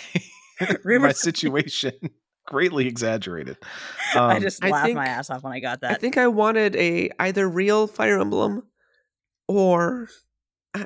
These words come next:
Speaker 3: either I wanted a real Fire Emblem or I wanted a remake of, um, Gene-,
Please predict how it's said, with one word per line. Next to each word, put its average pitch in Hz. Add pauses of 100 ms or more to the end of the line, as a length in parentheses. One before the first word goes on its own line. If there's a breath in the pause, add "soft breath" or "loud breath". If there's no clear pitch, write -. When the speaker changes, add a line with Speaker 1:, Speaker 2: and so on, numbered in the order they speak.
Speaker 3:
either 226
I 220
wanted 214
a 175
real 175
Fire 156
Emblem 104 (800 soft breath)
or 175
I 170
wanted 85 (600)
a 185
remake 180 (100)
of, 175
um, 165
Gene-, 175